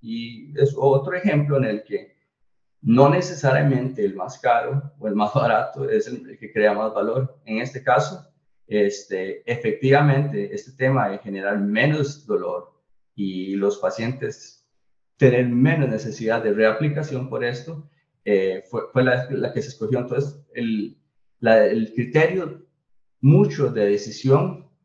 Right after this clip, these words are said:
para crear valor y de to-, la toma de decisiones fue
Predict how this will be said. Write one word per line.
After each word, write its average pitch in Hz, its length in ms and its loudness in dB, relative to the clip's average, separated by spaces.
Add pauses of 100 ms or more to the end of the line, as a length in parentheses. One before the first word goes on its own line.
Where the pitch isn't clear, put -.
(240)
para 104 320 6
crear 107 380 2
valor 101 640 -4
y 110 120 -4
de 104 140 0
to-, 104 180 -4
la 98 200 -2
toma 123 200 -2
de - 80 -4
decisiones 110 480 -6
fue - 460 -2